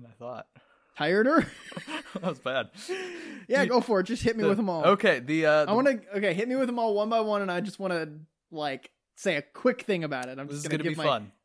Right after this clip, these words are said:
Speaker 2: immediate reaction.
Speaker 1: You haven't heard of five of 'em.
Speaker 2: <laughs> Awesome.
Speaker 1: <laughs> The Eight hundred, number one at four hundred sixty-one million dollars worldwide.
Speaker 2: That is five hundred more of the Spartans.
Speaker 1: Yes.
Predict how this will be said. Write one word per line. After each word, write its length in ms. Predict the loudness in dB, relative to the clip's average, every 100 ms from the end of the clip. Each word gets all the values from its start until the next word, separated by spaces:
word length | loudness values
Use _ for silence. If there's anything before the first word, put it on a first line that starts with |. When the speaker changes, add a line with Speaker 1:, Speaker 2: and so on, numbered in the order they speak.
| -8
Speaker 2:
immediate 480 | -4 -2 0 2
reaction. 440 | 2 0 0 -2 -2
Speaker 1:
You 60 |
haven't 160 | 0 0
heard 140 | -4
of 80 | -4
five 240 | -4 -4 -6
of 140 | -14
'em. 140 | -14 -2
Speaker 2:
<laughs> 60 | 4
Awesome. 580 | 6 6 4 0 2 2
Speaker 1:
<laughs> 540 | 2 -2 -2 -12 -10
The 100 | -2
Eight 160 | 0 4
hundred, 440 | 4 2 0 -4 -6
number 200 | -4 -2
one 360 | 4 4 2 -4
at 220 | -4 -4
four 200 | -4 -2
hundred 240 | -2 -2 -8
sixty-one 600 | -8 -10 -8 -6 -4 -4
million 320 | -6 -6 -4
dollars 340 | -2 -2 -4
worldwide. 300 | -8 -6 -4
Speaker 2:
That 20 | -4
is 60 |
five 280 | -2 2 2
hundred 260 | 2 2 2
more 180 | 4 2
of 80 |
the 60 | 0
Spartans. 680 | -2 -4 -4 -8 -12 -12 -16 _
Speaker 1:
Yes. 380 | -8 -6 -8 -16